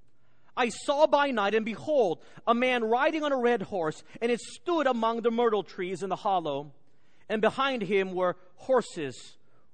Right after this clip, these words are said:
red, sorrel, or brown, or speckled, and white." In this first vision of eight, Zechariah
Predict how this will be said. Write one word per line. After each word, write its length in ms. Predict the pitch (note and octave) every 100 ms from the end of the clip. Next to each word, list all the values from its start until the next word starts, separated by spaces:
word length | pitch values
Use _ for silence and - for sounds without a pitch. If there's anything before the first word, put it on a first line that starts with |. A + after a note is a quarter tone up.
| -
red, 540 | F3 A#3 G#3 C#3 A#2 - - -
sorrel, 520 | - C#4 A#3 F3+ E3
or 100 | E3
brown, 600 | C3+ G3+ A3 F3 D3 D3
or 160 | D3+
speckled, 640 | D#3 - A3+ - E3+ C3+ A#2+ - - - - -
and 160 | E3+ E3 -
white." 260 | E3+ D#3 C#3 - - - - - - - - - - - - - - - - - - - -
In 140 | A3
this 160 | B3 A3+
first 460 | - D4+ C#4 - - F3
vision 460 | D3+ B3+ F3 F#3+
of 120 | E3+ B2
eight, 360 | F3 D3+ F3 -
Zechariah 760 | D#3 A3+ A3+ G3+ F#3 F#3 F#3+